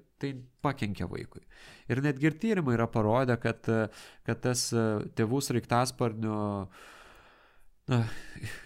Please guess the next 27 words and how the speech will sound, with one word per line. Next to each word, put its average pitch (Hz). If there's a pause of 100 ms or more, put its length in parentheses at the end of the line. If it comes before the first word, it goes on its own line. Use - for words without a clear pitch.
(120)
nežinau, 104
fenomenas 107
čia 107
būdingas 117 (180)
būtent 123
tarp 120
aukštą 117
socioekonominį 117
statusą 113
turinčių 120
žmonių, 175
kurie, 110 (100)
vat, 107
yra, 117 (300)
kaip 98
ir 104
sakiau, 113
išsilavinę, 117
protingi, 110
turi 107
gerą 107
darbą, 107 (640)
draugus, 104
gerus 107
ryšius 104
ir 110
panašiai. 127